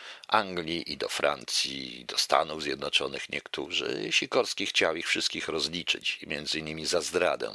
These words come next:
bo to była zdrada, proszę państwa, tak na dobrą sprawę. Naród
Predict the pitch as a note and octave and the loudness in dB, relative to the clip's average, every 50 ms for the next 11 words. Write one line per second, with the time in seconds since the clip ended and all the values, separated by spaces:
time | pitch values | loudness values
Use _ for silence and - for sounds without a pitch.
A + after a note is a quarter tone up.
0 | G1+ - A1+ - - D2+ D2+ D2+ C#2+ C#2 C2+ C#2+ D2 D2+ D#2 D2 C2 - - A#1 | -6 -8 -8 -6 -6 -6 -4 -2 2 2 2 0 0 0 2 2 2 2 2 -2
1 | - - - - - - - - - B1+ B1+ - - - - - - - - - | -2 -4 -6 -8 -8 -8 -8 -8 -8 -8 -8 -8 -10 -8 -8 -6 -6 -6 -4 -2
2 | D2 C#2+ D2+ C#2+ C#2+ C#2+ C2+ C2+ - - C#2 B1+ C2+ E2 G2+ B2 D#2 - E3 D#3+ | -2 0 0 -2 -4 -4 -6 -6 -4 -2 0 2 2 2 0 0 -2 -2 0 0
3 | D#3+ D3+ D3 D3 C3+ - | 0 0 0 -2 -4 -4